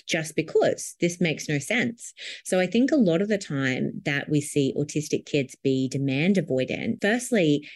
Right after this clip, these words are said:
the demand makes no sense to them.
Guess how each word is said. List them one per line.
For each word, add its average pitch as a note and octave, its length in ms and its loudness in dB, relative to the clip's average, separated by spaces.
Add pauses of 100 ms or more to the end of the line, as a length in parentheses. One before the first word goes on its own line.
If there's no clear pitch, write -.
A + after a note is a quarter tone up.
(240)
the E3+ 160 0
demand F3 480 4
makes F3 240 -2
no C#3 80 0
sense A#2+ 360 -4
to - 100 -6
them. - 460 0